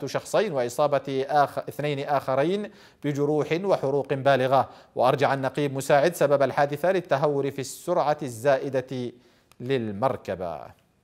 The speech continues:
نعت نقابة الصحفيين اليمنيين الزميل الصحفي لبيب محمد علي شهاب، نائب رئيس اللجنة النقابية الصحفية في قناة عدن الفضائية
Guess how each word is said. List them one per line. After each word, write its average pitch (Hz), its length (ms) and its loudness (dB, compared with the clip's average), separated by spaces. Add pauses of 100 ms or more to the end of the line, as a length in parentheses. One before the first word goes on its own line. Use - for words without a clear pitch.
(1000)
نعت 220 340 8
نقابة 180 500 6
الصحفيين 156 640 -2
اليمنيين 147 580 0
الزميل 160 680 -2
الصحفي 151 720 0
لبيب 147 680 -2
محمد 147 480 -2
علي 135 240 0
شهاب، 147 600 4 (300)
نائب 147 340 0
رئيس 143 340 0
اللجنة 147 380 0
النقابية 139 640 0
الصحفية 143 520 -4
في 143 260 -4
قناة 135 320 -4
عدن 135 300 2
الفضائية 143 640 2